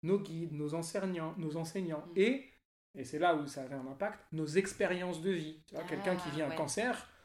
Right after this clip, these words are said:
Speaker 2: Bah oui, c'est
Speaker 1: de
Speaker 2: ça.
Speaker 1: dire, euh, « Merci pour mon cancer », euh, non.
Speaker 2: Tu,
Speaker 1: Tu
Speaker 2: tu
Speaker 1: vois.
Speaker 2: mets un peu de temps, quoi,
Speaker 1: Ouais,
Speaker 2: avant de te
Speaker 1: et,
Speaker 2: dire,
Speaker 1: euh,
Speaker 2: euh, que c'est, c'est cool et que, oui,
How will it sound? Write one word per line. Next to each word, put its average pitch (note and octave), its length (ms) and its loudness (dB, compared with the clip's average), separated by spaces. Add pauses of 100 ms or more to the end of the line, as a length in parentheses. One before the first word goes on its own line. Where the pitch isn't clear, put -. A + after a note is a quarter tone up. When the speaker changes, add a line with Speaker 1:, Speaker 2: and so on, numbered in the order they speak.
Speaker 2:
Bah F3+ 180 -4
oui, A3 120 -2
c'est - 160 -14
Speaker 1:
de D#3 40 2
Speaker 2:
ça. D#3+ 60 0
Speaker 1:
dire, F3 160 10
euh, « D#3 160 10
Merci E3 340 2
pour D#3+ 120 -2
mon D3 140 -2
cancer », E3+ 480 0
euh, C#3 100 2
non. E3+ 220 4 (140)
Speaker 2:
Tu, A3+ 140 -4 (120)
Speaker 1:
Tu - 140 -8
Speaker 2:
tu - 180 6
Speaker 1:
vois. F#3 220 12
Speaker 2:
mets F#3+ 60 12
un G3+ 120 10
peu D4 100 4
de D4 140 -6
temps, B3+ 240 6
quoi, G3 120 6
Speaker 1:
Ouais, G3+ 120 12
Speaker 2:
avant E3+ 160 8
de G#3 60 0
te E3 120 -4
Speaker 1:
et, D#3 120 0 (100)
Speaker 2:
dire, D3+ 140 8
Speaker 1:
euh, - 200 0
Speaker 2:
euh, F#3+ 100 2
que - 100 -6
c'est, F3+ 220 -8
c'est F#3 220 -10
cool A#3+ 300 -8
et G#3 120 -4
que, F#3+ 360 0
oui, G#3 180 0